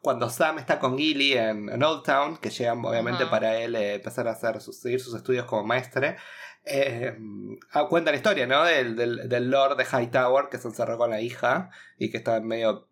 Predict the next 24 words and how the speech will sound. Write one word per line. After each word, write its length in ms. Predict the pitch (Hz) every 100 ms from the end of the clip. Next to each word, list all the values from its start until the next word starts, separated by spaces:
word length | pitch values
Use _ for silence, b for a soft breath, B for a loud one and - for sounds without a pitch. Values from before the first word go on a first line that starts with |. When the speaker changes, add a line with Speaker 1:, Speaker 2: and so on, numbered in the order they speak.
| _ _ _
Speaker 1:
piruchis 500 | - 117 - - 170 175
Speaker 2:
Ajá, 340 | 196 196 185
Speaker 1:
y 40 | 170
que 60 |
está 140 | 117 123
metido 260 | 120 120
Speaker 2:
ok. 120 | 110 -
Speaker 1:
ahí 100 | 110
arriba. 480 | 104 104 92 - _ B B B B
Así 220 | - 131 180
que, 380 | 208 202 - -
eh, 100 | 165
nada, 360 | 180 160 127 110
fue 120 | 170
una, 300 | 196 196 - -
son 260 | - 170 170
una, 360 | 180 165 151 135
una 160 | 165
familia 400 | 165 147 147 196 196
que, 220 | 135 165
evidentemente, 800 | 139 120 117 120 170 170 131 98
bueno, 260 | 110 107
nada, 440 | 98 120 107 92 -
eh, 300 | 101 98 98